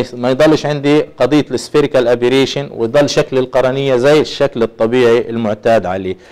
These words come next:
وهذه القضية في الأجهزة الحديثة متوفرة. تمام؟ طيب،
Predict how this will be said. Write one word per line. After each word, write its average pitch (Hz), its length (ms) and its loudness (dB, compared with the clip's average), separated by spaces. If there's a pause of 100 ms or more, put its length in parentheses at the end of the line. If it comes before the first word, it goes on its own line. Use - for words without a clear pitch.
(200)
وهذه 143 200 2
القضية 147 420 2
في 143 100 -2
الأجهزة 123 460 0
الحديثة 123 440 -2
متوفرة. 104 600 0
تمام؟ 110 400 -2 (360)
طيب، 87 160 0